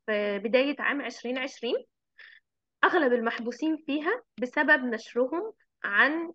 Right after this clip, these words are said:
آه، أوضاع الك-، عن الجائحة أو عن أوضاع، الأوضاع الصحية في مصر. زي ما قلت لك، بما فيهم أطباء، بما فيهم أساتذة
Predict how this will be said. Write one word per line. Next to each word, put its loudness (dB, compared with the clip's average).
آه، 0
أوضاع 2
الك-، -2
عن -2
الجائحة 0
أو 4
عن 2
أوضاع، 2
الأوضاع 0
الصحية -4
في -8
مصر. -6
زي 0
ما 2
قلت -2
لك، 2
بما -2
فيهم -4
أطباء، -2
بما -2
فيهم -6
أساتذة -6